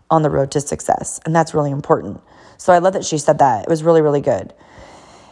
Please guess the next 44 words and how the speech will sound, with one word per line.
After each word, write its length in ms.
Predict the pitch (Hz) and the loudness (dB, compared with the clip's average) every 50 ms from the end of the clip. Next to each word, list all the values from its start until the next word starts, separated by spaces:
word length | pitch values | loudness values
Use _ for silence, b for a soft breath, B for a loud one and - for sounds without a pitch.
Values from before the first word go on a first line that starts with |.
| B B - | B B -2
The 140 | 202 208 - | -2 2 4
other 160 | 240 269 285 | 4 4 4
prompt 460 | 277 - - 208 180 165 160 160 - - 170 | 2 2 2 4 4 4 2 0 -10 -2 2
that 100 | 170 170 | 4 4
I 60 | 165 | 4
thought 140 | 175 165 143 | 4 2 2
was 200 | 160 151 143 156 | 2 -2 0 2
really 160 | 156 156 151 | 2 2 4
good 300 | - 156 147 139 143 - - | 4 4 4 4 2 2 2
is 280 | 170 160 147 143 - - - | 0 0 0 -4 -10 -12 -10
she 160 | - - 185 | -6 -6 -6
said, 340 | 175 - 180 170 170 175 - | 0 2 2 2 2 0 -4
you 120 | - 175 170 | -6 -2 2
know, 280 | 165 151 143 139 - - | 2 2 2 2 -2 -6
"One 260 | - - 175 196 214 | -8 -2 2 2 2
of 60 | 233 220 | 4 2
the 40 | |
things 200 | 202 190 180 175 | 0 0 2 2
I 40 | 165 | 2
realized 520 | 147 147 160 160 160 156 151 147 147 - - | 2 4 4 4 6 4 4 2 -2 -6 -2
is 200 | - 160 151 - - _ - | -2 -2 -2 -2 -12 _ 0
on 180 | - 175 185 185 | 2 2 2 2
my 100 | 185 170 | 0 2
road 220 | 156 156 151 147 | 2 0 0 -2
to 100 | - 147 | -4 -8
success 640 | 139 - 151 139 - - 143 139 151 - - - - b b b b b b | -8 -8 -8 -8 0 0 0 0 0 -4 -8 -12 -14 b b b b b b
is 160 | - 175 170 165 | 2 2 4 4
that 140 | 165 156 | 2 2
a 60 | 156 160 | 4 4
lot 140 | 160 165 | 4 4
of 80 | 175 175 | 2 2
times 240 | 170 165 156 156 151 - | 0 -2 -2 -2 -2 0
I 140 | - 156 165 | 0 2 0
will 220 | 156 151 175 180 175 | 2 4 2 2 2
put 160 | - - - | 0 -4 -2
my 100 | 165 156 | -2 -2
business 400 | 160 160 151 156 151 147 - - | -2 -2 -6 -4 -6 -8 -8 -10
first 640 | _ - - 143 139 180 240 262 254 - - _ B B B B B B B | _ -4 -2 2 2 2 2 0 -2 -6 -10 _ B B B B B B B
versus 300 | - 180 170 175 165 160 | 0 0 2 2 -2 -4
filling 300 | - - 156 156 151 143 | -2 -4 -2 -2 -2 -2
up 160 | 113 151 - - | -2 -4 -4 -4
my 100 | 147 143 | -6 -6
cup 560 | - - - 156 - - - _ _ _ - | -6 -2 -2 -2 -2 -2 -6 _ _ _ -20
first. 540 | - - - 98 - - - - - - | -8 -4 -2 -2 -2 -4 -8 -12 -12 -14